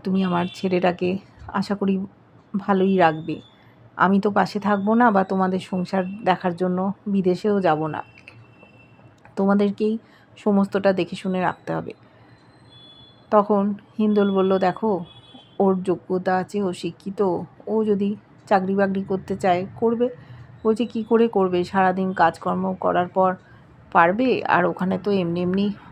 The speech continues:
হয় না।" বলল, "দেখো, আমার এক কলিগের দাদা আছে, তার স্ত্রীও ওখানে স্কুল টিচার, আমরা যেখানে যাব পাশেই একটা স্কুল আছে,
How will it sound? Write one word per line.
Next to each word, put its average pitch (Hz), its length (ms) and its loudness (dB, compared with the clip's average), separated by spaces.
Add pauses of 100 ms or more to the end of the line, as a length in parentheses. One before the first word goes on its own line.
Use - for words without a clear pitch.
(220)
হয় 190 220 4
না।" 233 140 0 (760)
বলল, 202 180 6 (300)
"দেখো, 180 400 2
আমার 175 280 2
এক 185 120 0 (180)
কলিগের 180 560 0 (300)
দাদা 170 440 4
আছে, 175 260 0 (180)
তার 165 180 2
স্ত্রীও 185 480 -6
ওখানে 175 300 -6
স্কুল 175 320 -8
টিচার, 190 340 0 (460)
আমরা 208 240 2
যেখানে 208 340 -2
যাব 202 180 2 (240)
পাশেই 180 320 0
একটা 180 220 -6
স্কুল 170 380 -10
আছে, - 260 -8